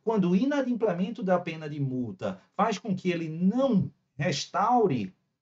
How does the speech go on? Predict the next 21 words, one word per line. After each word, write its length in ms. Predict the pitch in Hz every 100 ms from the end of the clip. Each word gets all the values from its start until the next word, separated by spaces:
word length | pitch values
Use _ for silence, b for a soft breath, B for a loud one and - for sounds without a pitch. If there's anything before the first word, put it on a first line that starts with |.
| _ _ _ _ _ _ _ _ _ _ _ _ _
a 160 | 131 131
sua 460 | 139 - 156 143 131
ausência 600 | 127 107 180 240 247 170
de 120 | 175
pendência 680 | 185 143 131 208 233 156
criminal 720 | 139 143 151 113 110 135 139 _ _ -
e 100 | 185
postergue 1000 | - 240 208 - 190 233 254 196 147 170
indefinidamente 1300 | 226 269 196 190 190 185 156 135 120 104 95 104 92 _ _ _ _ _ _ _ _ _ _ 170
o 120 | 151
tempo 520 | 143 190 226 208 101
pra 320 | - 143 123
ter 480 | 123 - 196 220 - _
a 140 | - 135
obtenção 560 | 143 139 139 - 123
dessa 520 | 117 143 160 - 185 - _ -
declaração 580 | 131 135 135 117 127
de 60 | 120
extinção 400 | 113 123 - 117
da 100 | 107
punibilidade, 840 | 95 117 101 101 92 113 147 147